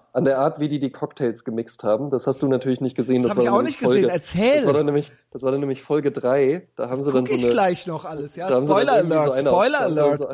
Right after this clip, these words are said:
Speaker 1: da haben sie dann so eine aus Ir-, aus Irland da, die redet dann halt, das ist, ich glaub nämlich, der Podcast und das Videoding, das ist ein und dasselbe. Da geht's
Speaker 2: Nein,
Speaker 1: nämlich um
Speaker 2: ich glaube, ich glaube
Speaker 1: die
Speaker 2: tatsächlich
Speaker 1: größtenteils weiße Musikindustrie.
Speaker 2: Ja, okay, okay.
Speaker 1: Ja.
Speaker 2: Ich dachte, das wär was anderes.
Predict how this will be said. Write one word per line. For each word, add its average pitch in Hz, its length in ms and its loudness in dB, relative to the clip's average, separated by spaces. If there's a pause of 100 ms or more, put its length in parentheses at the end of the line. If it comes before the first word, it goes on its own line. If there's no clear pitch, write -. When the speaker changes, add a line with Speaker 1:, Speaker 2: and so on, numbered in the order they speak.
(720)
Speaker 1:
da - 80 -8
haben 127 80 -4
sie 139 80 0
dann 131 120 0
so 135 120 0
eine 135 220 -2
aus 131 200 0
Ir-, 156 160 -6 (240)
aus 127 180 -4
Irland 135 500 -2
da, 120 340 -2 (220)
die 135 80 -2
redet 139 280 0
dann 127 180 2
halt, 127 200 0
das 123 120 -2
ist, - 280 -2 (160)
ich 135 160 -6
glaub 170 180 0
nämlich, 170 340 -2 (200)
der 143 100 0
Podcast 185 520 -2
und 139 140 -4
das 135 180 -2
Videoding, 160 480 2
das 147 120 -2
ist 160 120 -6
ein 151 180 2
und 160 80 2
dasselbe. 143 400 0
Da 113 100 -2
geht's 139 200 -4
Speaker 2:
Nein, 143 100 -2
Speaker 1:
nämlich 208 200 -2
um - 80 -4
Speaker 2:
ich 240 100 -6
glaube, 202 380 0
ich - 180 -18
glaube 190 300 2
Speaker 1:
die 139 40 0
Speaker 2:
tatsächlich 151 380 -2
Speaker 1:
größtenteils 135 200 0
weiße 135 300 2
Musikindustrie. 120 960 -4 (160)
Speaker 2:
Ja, 185 320 -2
okay, 196 420 -6
okay. 170 300 -6
Speaker 1:
Ja. 123 60 2
Speaker 2:
Ich 117 80 -4
dachte, 170 240 -10
das 156 160 -10
wär 156 120 -6
was 143 140 -12
anderes. 139 480 -12